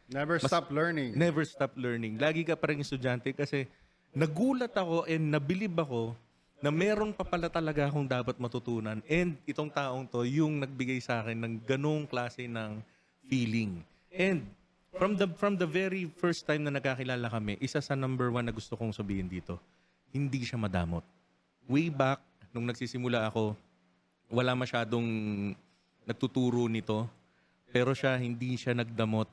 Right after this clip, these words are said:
Speaker 2: na magturo. Hindi niya ako tinuring na parang ibang tao. So still, pag may question, nagbibigay siya sa akin ng mga ideas, tinuturuan niya ako. And ang pinakamasarap is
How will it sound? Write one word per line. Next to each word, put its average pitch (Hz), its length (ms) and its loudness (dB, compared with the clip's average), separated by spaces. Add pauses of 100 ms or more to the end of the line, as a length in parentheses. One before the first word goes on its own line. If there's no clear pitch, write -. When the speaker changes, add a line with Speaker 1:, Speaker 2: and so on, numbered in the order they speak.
(240)
Speaker 2:
na 120 140 0
magturo. 110 560 4 (260)
Hindi 143 300 0
niya 143 160 2
ako 135 160 -2
tinuring 123 560 -2
na 117 120 0
parang 104 580 2
ibang 113 260 -4
tao. 95 380 0 (580)
So - 140 -2
still, 139 300 2
pag 120 140 0
may 117 180 2
question, 120 520 2
nagbibigay 104 520 2
siya - 120 -6
sa 104 160 -2
akin 101 220 -2
ng 101 140 0
mga 101 240 0
ideas, 110 520 2
tinuturuan 98 540 0
niya 104 160 0
ako. 95 160 -4
And 151 320 2 (460)
ang 135 100 -2
pinakamasarap 139 720 2 (480)
is 127 400 2